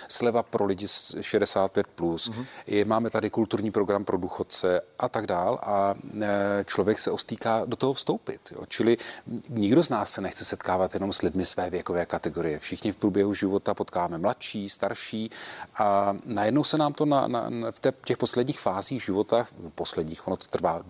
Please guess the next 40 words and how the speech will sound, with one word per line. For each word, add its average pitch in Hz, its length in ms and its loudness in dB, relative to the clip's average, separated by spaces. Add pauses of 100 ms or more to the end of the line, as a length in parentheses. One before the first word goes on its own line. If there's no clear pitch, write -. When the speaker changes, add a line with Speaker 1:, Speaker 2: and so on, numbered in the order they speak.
Speaker 1:
dlouho, 104 360 4
někdo 85 260 -2
stáří 87 360 -2
dneska 92 380 0
v-, 82 340 -8
Speaker 2:
To 87 60 -14 (140)
jsou - 60 -6
Speaker 1:
odchodem 95 260 0
do 90 40 -2
Speaker 2:
desítky 92 160 0
Speaker 1:
důchodu, 95 180 2
Speaker 2:
let, 110 140 -2
Speaker 1:
to 87 60 -4
Speaker 2:
ano. 98 80 0
Speaker 1:
jsou 101 140 2
desítky 85 200 2 (220)
let, 101 180 4 (800)
ale 101 180 4
jakoby 123 240 0
se - 120 -2
nám 147 120 2
to 190 100 2
splošťuje, 90 800 0
že, 107 240 0
že 110 100 0
uvažujeme 117 480 0
o 117 80 0
tom, 131 200 2
ano, 131 200 4
důchodci 131 400 2
to - 80 -2
jsou 131 180 4
ti, 131 140 -4
kteří 131 200 -2
se 135 120 2
chtějí 127 200 -2
potkat 131 320 0
sami 127 200 0
se - 140 -4
sebou. 85 320 0